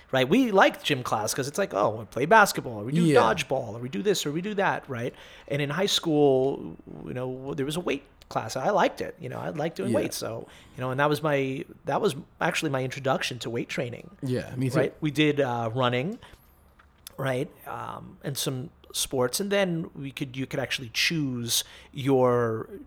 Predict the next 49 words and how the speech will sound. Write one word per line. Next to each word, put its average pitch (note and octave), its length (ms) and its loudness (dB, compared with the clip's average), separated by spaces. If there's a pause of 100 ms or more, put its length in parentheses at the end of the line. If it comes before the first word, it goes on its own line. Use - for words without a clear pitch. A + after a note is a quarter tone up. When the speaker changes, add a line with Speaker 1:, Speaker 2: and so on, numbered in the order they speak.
Speaker 1:
gym C3 280 -2
class A2 320 -2
when B2 80 -2
I - 20 0
was A2+ 160 -4
a - 40 -4
little B2 460 -2
older C3 360 2
in A#2+ 60 -6
high A#2+ 160 -6
school. A#2+ 520 -8 (180)
So - 220 -2
there B2 80 -2
was B2 140 0
all, C#3 160 8
there C#3 100 4
was B2 120 -2
different D3+ 220 -2
things, B2 160 -10
which - 120 -10
actually A#2+ 320 -6
is G2+ 100 -6
good. A#2 220 2 (260)
Now, B2 140 -2
granted, C3+ 640 0
well, C3+ 280 -6
we're B2 200 -4
in A#2+ 80 -4
New A#2+ 80 -4
York A2 180 -6
City, B2 540 -2 (480)
uh, A2 340 -8 (220)
and G#2+ 440 0 (140)
we B2 140 -6
had A#2 160 -4 (180)
different B2+ 280 -4
facilities, D#3 540 6
so B2 320 -4 (140)
we C3+ 140 -6
had C3+ 260 2
those B2 200 0
options. C3 440 -2
Now, B2 200 0
people C3 480 -8 (520)
in C3+ 220 -4
other B2 420 2
states, A#2+ 420 0
other C3 180 2
countries B2+ 720 0